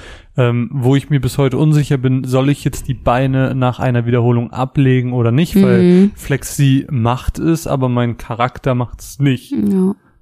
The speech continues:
Speaker 1: Also,
Speaker 2: Also
Speaker 1: super
Speaker 2: ich würd mich
Speaker 1: verwirrend.
Speaker 2: da prinzipiell an Flexi halten, aber ich mein, ist ja schon anstrengender, die Beine nicht abzulegen. Und wenn du denkst, ich pack
Speaker 1: Mega.
Speaker 2: das, dann kannst du's ja machen, dann hast du einfach nur noch mehr, naja, mehr Progress in dem Sinne. Also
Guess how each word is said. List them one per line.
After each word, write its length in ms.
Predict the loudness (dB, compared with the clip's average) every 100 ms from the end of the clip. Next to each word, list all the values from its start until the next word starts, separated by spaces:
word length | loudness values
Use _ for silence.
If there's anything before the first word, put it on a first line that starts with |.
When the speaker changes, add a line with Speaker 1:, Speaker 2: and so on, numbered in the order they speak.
| _
Speaker 1:
Also, 340 | 0 2 2 -2 -10 -14 -4
Speaker 2:
Also 160 | 2 2
Speaker 1:
super 60 |
Speaker 2:
ich 120 | 2 2
würd 120 | 4
mich 120 | 4 2
Speaker 1:
verwirrend. 60 |
Speaker 2:
da 80 | 0
prinzipiell 480 | 0 2 4 2 2
an 140 | 2 2
Flexi 460 | 2 0 0 0
halten, 340 | 2 2 0 2
aber 80 | 0
ich 140 | 2
mein, 320 | 4 4 2 0 -18 _ _
ist 160 | -6 0
ja 60 | 2
schon 200 | 2 0
anstrengender, 580 | 2 0 0 2 2
die 100 | 4
Beine 320 | 2 2 4 6
nicht 340 | 6 4 0
abzulegen. 600 | -4 -4 0 2 4 2
Und 120 | 2 4
wenn 100 | 4
du 80 |
denkst, 320 | 2 2 4 4
ich 220 | 4 4
pack 160 | 2 0
Speaker 1:
Mega. 40 |
Speaker 2:
das, 400 | 0 0 0 -6 -16 -18 -12
dann 180 | -2 2
kannst 160 | 2 0
du's 100 | 0
ja 80 |
machen, 240 | 2 2 2
dann 80 | 2
hast 140 | 2
du 40 | -2
einfach 160 | 0
nur 140 | 2 2
noch 160 | 2
mehr, 420 | 2 2 2 0 _ _ _ _ _ _ _ -12 -12 -8
naja, 420 | 0 2 4 4
mehr 200 | 4 2
Progress 520 | 0 0 0 0 0 -2
in 100 | 0
dem 200 | 0 0
Sinne. 220 | 0 0
Also 200 | 2